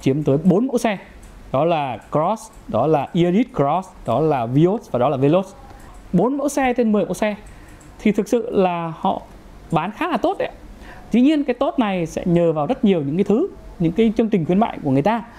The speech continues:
Ví dụ như là giảm giá bán, ví dụ như là ưu đãi cái lãi suất,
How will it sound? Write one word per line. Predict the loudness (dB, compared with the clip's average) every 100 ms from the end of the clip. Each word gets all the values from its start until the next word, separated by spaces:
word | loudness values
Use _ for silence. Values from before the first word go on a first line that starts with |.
| -20 -4
Ví | -2
dụ | 0 0
như | 2
là | 2 0 -2
giảm | -2 0
giá | 0
bán, | 0 -2 -4 -4
ví | 0 2
dụ | 0 -2 -2
như | 2 2
là | 2 0 -2 -6 -10 -10 0
ưu | 2
đãi | 0 -2
cái | 0
lãi | 0
suất, | 0 -4